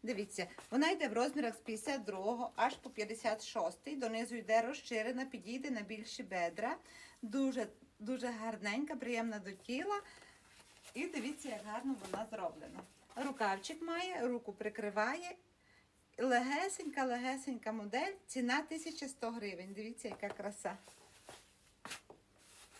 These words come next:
Це в нас колір електрик, бежевий колір. В такому кольорі, дивіться, як гарно виглядає на білому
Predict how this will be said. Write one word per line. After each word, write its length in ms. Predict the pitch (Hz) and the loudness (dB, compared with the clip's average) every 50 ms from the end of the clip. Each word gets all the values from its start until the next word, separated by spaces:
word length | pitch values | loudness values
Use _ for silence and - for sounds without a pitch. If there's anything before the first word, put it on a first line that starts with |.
| - - - - - - - - | -18 -18 -18 -20 -20 -20 -12 -2
Це 140 | - 247 220 | 0 0 2
в 20 | |
нас 160 | 214 202 208 - - | 2 0 -2 0 0
колір 320 | 233 214 208 214 208 - - | 2 2 4 2 2 0 0
електрик, 840 | - 220 208 185 170 160 - - - - 254 - 320 403 - - - - - - - - _ _ - - _ - - - _ _ _ _ - - - | 0 2 2 2 0 -2 -4 -6 -4 -2 0 0 0 0 -2 -6 -14 -18 -20 -20 -20 -20 _ _ -20 -20 _ -20 -20 -20 _ _ _ _ -20 -14 -10
бежевий 640 | 233 233 202 208 190 180 180 180 208 226 247 254 254 | -8 -6 -4 -2 -2 -2 -2 -4 -4 -4 -4 -4 -4
колір. 480 | - - 311 294 294 311 359 415 480 - - - _ _ _ _ _ - _ _ _ _ _ _ - _ _ _ _ _ - - - - - - - - - - - _ _ - _ - - - - - - - - - - - - - - - - - - _ - _ _ - _ _ - - _ - - - - - - - - - - - - - - - - - _ _ _ _ | -6 -4 -4 -2 -2 -2 -4 -6 -8 -8 -14 -20 _ _ _ _ _ -20 _ _ _ _ _ _ -20 _ _ _ _ _ -20 -20 -20 -20 -20 -20 -20 -20 -20 -20 -20 _ _ -20 _ -14 -14 -14 -14 -20 -20 -20 -20 -20 -16 -16 -16 -16 -16 -20 -20 -20 -20 _ -20 _ _ -20 _ _ -20 -20 _ -20 -20 -16 -16 -16 -16 -16 -20 -20 -20 -20 -16 -16 -16 -16 -16 -20 _ _ _ _
В 40 | - | -20
такому 420 | 302 - - 196 196 196 208 226 | -18 -12 -6 -6 -4 -4 -4 -8
кольорі, 400 | 233 - 240 240 254 277 277 294 | -6 -4 -4 -4 -2 -4 -6 -6
дивіться, 400 | 277 311 294 294 277 277 - 285 | -8 -6 -8 -8 -8 -8 -6 -4
як 140 | 262 262 262 | -4 -4 -4
гарно 300 | 262 262 262 262 254 262 | -6 -6 -4 -4 -4 -4
виглядає 640 | 254 262 254 262 254 240 226 240 240 233 233 233 226 | -4 -6 -6 -6 -6 -8 -6 -6 -6 -6 -6 -6 -8
на 100 | 226 233 | -6 -8
білому 460 | 233 220 226 233 233 233 220 226 226 | -8 -6 -8 -8 -6 -6 -6 -8 -8